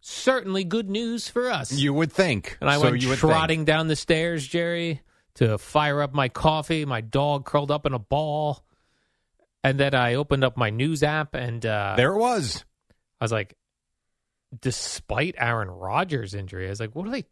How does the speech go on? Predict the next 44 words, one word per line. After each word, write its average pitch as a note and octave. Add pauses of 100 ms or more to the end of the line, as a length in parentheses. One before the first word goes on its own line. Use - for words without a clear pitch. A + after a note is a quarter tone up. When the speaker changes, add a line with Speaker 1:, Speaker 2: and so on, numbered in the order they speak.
Speaker 1:
talking F#3+
about?" A2+ (300)
Speaker 2:
Yeah, B2+
I E3
was G3
watching C#3+
this F#2+
Speaker 1:
What? -
Speaker 2:
last F2
night, E2+
and F#2
when A2+
he C3
doesn't F3
get B2
up, A#2+ (200)
Speaker 1:
Yeah. C3+ (120)
Speaker 2:
I'm C#3
like, D3
"Oh, B2+
come D#2+
on." C#2+
Like, C3
what? F#3
There E3+
was D#3
a, D3
it C#3+
was C#3
a C#3+
nothing D3
sack. C#3
I'm B2
like, B2
and C3
then F3
they E3+
show D#3
the B2+
replay. B2+
I'm A2+
like, A2 (560)
"All F3
right, F3+